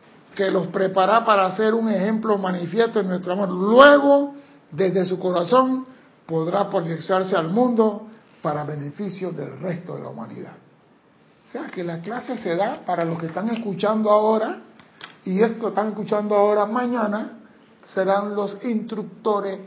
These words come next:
que llevarán esta enseñanza al resto del mundo. Tú podrás correr y decir que tú no vas a ser instructor.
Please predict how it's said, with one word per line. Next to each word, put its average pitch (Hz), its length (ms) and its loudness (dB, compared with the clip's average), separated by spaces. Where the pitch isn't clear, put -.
que 196 140 0
llevarán 185 420 0
esta 180 160 -6
enseñanza 165 560 -6
al 143 120 -8
resto 151 260 -12
del 147 180 -16
mundo. 147 220 -20
Tú 214 160 -4
podrás 180 360 -4
correr 196 580 -4
y 160 100 -4
decir 156 280 -6
que - 120 -8
tú 175 180 -6
no 175 120 -6
vas 170 160 -6
a 170 100 -8
ser 175 100 -6
instructor. 160 540 -12